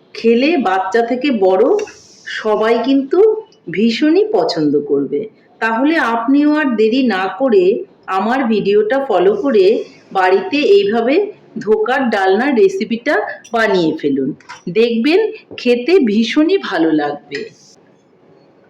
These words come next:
তাহলে আমি এই কাতল মাছের ডিমের ধোকার ডালনাটা কি করে বানালাম সেটাই দেখে নেওয়া যাক।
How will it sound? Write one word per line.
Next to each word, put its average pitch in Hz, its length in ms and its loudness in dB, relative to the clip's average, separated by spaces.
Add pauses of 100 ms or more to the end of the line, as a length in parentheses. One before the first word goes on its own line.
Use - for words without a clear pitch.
(720)
তাহলে 233 380 0 (240)
আমি 233 200 2 (280)
এই 254 120 2 (680)
কাতল 220 400 0
মাছের 247 400 0 (140)
ডিমের 220 400 0 (460)
ধোকার 220 440 0
ডালনাটা 208 540 0 (100)
কি 208 200 -4
করে 214 180 2 (140)
বানালাম 196 420 0 (400)
সেটাই 233 480 -2 (560)
দেখে 427 340 2
নেওয়া 170 340 0 (100)
যাক। 131 200 -4